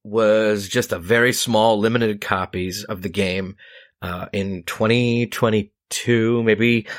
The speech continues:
late twenty twenty-one, if I'm not mistaken, that went to, uh, Essen over in, over in Europe. And they, they were gone in, you know, the first two seconds of the show, 'cause they only had limited copies.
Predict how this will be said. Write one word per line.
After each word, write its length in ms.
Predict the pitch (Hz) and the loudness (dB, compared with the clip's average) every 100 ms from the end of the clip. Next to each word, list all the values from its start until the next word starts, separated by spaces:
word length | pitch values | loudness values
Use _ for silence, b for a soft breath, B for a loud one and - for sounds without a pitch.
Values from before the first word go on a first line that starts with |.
| B | B
late 260 | 104 120 - | 0 0 0
twenty 240 | 120 117 | -2 -2
twenty-one, 680 | - 113 107 95 110 90 90 | 0 0 2 2 2 2 -2
if 140 | - | -4
I'm 60 | 92 | -6
not 120 | 90 | -4
mistaken, 560 | 90 - 92 90 92 B B B B - | -6 -2 -2 -2 -8 B B B B 0
that 220 | 104 90 | 0 2
went 320 | 104 113 - - | 2 0 -2 -10
to, 720 | - 107 101 98 98 98 101 - 90 | -2 2 2 2 0 -2 -6 -10 -12
uh, 220 | 90 - | -12 -2
Essen 480 | - 113 - 92 95 _ _ _ | 2 2 0 -4 -8 _ _ _
over 320 | 98 95 90 90 | -6 -4 -4 -4
in, 280 | 87 87 82 | -6 -10 -8
over 240 | 95 90 95 | -6 -4 -6
in 140 | 87 | -4
Europe. 380 | 92 90 80 - B B B B | -2 -2 -4 -10 B B B B
And 460 | 98 95 95 87 85 | -8 -4 -4 -6 2
they, 220 | 117 110 | 2 2
they 280 | 98 123 120 | 2 2 4
were 160 | 117 | 4
gone 380 | 104 120 110 107 | 4 4 4 4
in, 280 | 98 92 82 _ - | 2 -2 -8 _ -6
you 120 | 101 | -4
know, 120 | 95 | -2
the 120 | 90 | -4
first 340 | - 104 - - | 0 -2 -2 -2
two 140 | 113 | 0
seconds 400 | - 117 107 90 | 2 2 2 -2
of 80 | 87 | -2
the 60 | |
show, 420 | 85 90 76 - - | -4 -4 -6 -8 -10
'cause 120 | 90 | -2
they 60 | 98 | 0
only 120 | 92 | 0
had 120 | 95 | 0
limited 300 | 95 90 85 | 0 -2 -6
copies. 540 | - 85 - - - | -6 -6 -6 -14 -14